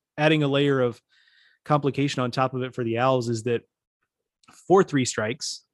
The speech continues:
um, I talked to their head coach, Ryan Coe, and he does not think they could host. Uh, I, and, you know, he kinda said, like, "I'm not familiar enough with the, what would have to go into that." Like,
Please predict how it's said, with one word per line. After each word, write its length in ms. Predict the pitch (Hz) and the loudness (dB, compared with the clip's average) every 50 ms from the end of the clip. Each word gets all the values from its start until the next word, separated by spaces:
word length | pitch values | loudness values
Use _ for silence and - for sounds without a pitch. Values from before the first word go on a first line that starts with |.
| - - | -10 -4
um, 520 | - 135 127 123 120 117 110 104 101 101 - _ - - _ _ _ - - _ _ _ - | 0 2 4 4 4 4 2 0 -2 -4 -8 _ -20 -20 _ _ _ -20 -20 _ _ _ -2
I 100 | 135 127 | -2 0
talked 240 | - 139 127 117 - | 0 0 -2 0 0
to 60 | 131 | 0
their 140 | 123 120 117 | 0 0 0
head 140 | 127 120 - | -2 -4 -2
coach, 220 | 135 127 120 - | -4 -4 -4 -2
Ryan 220 | 123 123 120 120 | -4 -4 -4 -4
Coe, 260 | 110 110 120 135 156 151 | -6 -4 -2 0 2 2
and 120 | 131 113 | 0 0
he 140 | 101 120 135 | -4 -4 -2
does 180 | 135 143 127 | -2 -2 0
not 200 | 127 135 143 143 | 0 -2 -2 -2
think 180 | - 151 151 147 | -2 -2 -2 -2
they 100 | 151 143 | -4 -4
could 120 | - 139 | -2 0
host. 460 | 139 156 143 - - - - - - _ _ _ - - | 0 0 -2 -2 -8 -14 -14 -16 -18 _ _ _ -12 -8
Uh, 140 | 123 - - - | -8 -8 -6 -2
I, 140 | - 131 139 | 0 2 2
and, 400 | 143 - 147 143 139 131 123 - - - | 2 4 4 4 4 4 2 -2 -4 -2
you 100 | 175 151 | 0 2
know, 100 | 135 127 | 2 4
he 280 | 110 170 196 180 - _ _ - | 2 2 0 0 -2 _ _ 0
kinda 160 | - 151 139 | 2 2 2
said, 220 | 131 - 143 139 | 4 2 2 2
like, 160 | 131 135 120 135 | 2 2 0 0
"I'm 100 | 135 139 | 0 2
not 280 | 135 135 131 - - | 2 0 0 -2 -4
familiar 340 | - 147 143 139 139 135 131 | -2 0 2 2 2 2 2
enough 280 | 127 127 127 123 113 - | 0 0 -2 -4 -4 -6
with 140 | 127 120 | -8 -6
the, 240 | - 127 117 117 110 - _ _ - - - _ _ _ - | -6 -6 -6 -6 -8 -10 _ _ -20 -20 -20 _ _ _ -2
what 120 | - 143 | 0 2
would 100 | 143 131 | 2 2
have 160 | 127 123 120 | 0 -2 -2
to 80 | - 131 | -4 -2
go 200 | 117 123 120 123 | -2 0 0 0
into 160 | 135 156 165 | 0 0 0
that." 260 | 175 170 170 175 - - | 0 0 0 -2 -2 -4
Like, 220 | 131 127 123 - | -6 -6 -6 -8